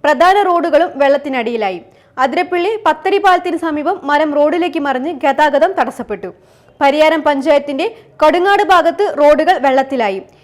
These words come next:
ഈ പ്രദേശത്തെ നിരവധി വീടുകളിലേക്കും വെള്ളം കയറി. പരിയാരം, കോട്ടാറ്റ്, മേലൂർ തുടങ്ങിയിടത്ത് ഹെക്ടർ കണക്കിന് കൃഷിയിടങ്ങളും വെള്ളക്കെട്ടിലായി. മീഡിയ ടൈം, ചാലക്കുടി.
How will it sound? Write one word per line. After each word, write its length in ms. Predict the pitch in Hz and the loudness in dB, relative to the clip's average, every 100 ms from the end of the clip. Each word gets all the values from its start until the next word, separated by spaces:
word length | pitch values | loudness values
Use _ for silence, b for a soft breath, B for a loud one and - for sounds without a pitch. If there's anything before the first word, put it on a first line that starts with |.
| b | b
ഈ 100 | 320 | -4
പ്രദേശത്തെ 580 | 403 392 339 349 359 415 | 0 0 2 0 0 -2
നിരവധി 420 | 311 311 370 403 | 0 0 2 2
വീടുകളിലേക്കും 720 | 359 349 349 320 277 269 339 262 | 0 0 0 0 0 0 -2 0
വെള്ളം 320 | 254 269 269 | 0 0 -2
കയറി. 220 | 214 185 - b b - | -6 -6 -10 b b 0
പരിയാരം, 460 | 240 302 294 349 | 2 4 4 2
കോട്ടാറ്റ്, 600 | 381 277 285 302 311 370 | 2 2 2 2 0 -2
മേലൂർ 400 | 320 285 285 359 | -6 -4 -2 -2
തുടങ്ങിയിടത്ത് 600 | 427 339 311 302 269 359 415 B - | -2 -2 -2 -4 -4 -6 -8 B -6
ഹെക്ടർ 380 | 311 311 415 427 | -6 -2 -2 -2
കണക്കിന് 400 | 359 330 311 - | -4 -2 -6 -6
കൃഷിയിടങ്ങളും 520 | 277 330 285 269 311 - | -6 -4 -4 -2 -2 -2
വെള്ളക്കെട്ടിലായി. 720 | 254 254 254 226 214 190 180 - b _ - | 0 0 -2 -4 -4 -6 -8 -16 b _ -8
മീഡിയ 280 | 269 269 262 | -2 0 2
ടൈം, 220 | 277 359 - | 0 -4 -4
ചാലക്കുടി. 560 | 277 226 220 202 180 | -2 0 -2 -8 -10